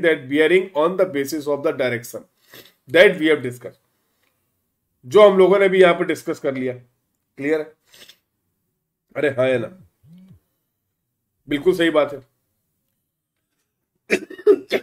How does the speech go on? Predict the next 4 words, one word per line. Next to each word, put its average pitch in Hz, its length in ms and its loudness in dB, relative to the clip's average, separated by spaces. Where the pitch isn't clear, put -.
तो 202 80 2
let's 220 220 2
discuss 196 340 -2
the 233 80 2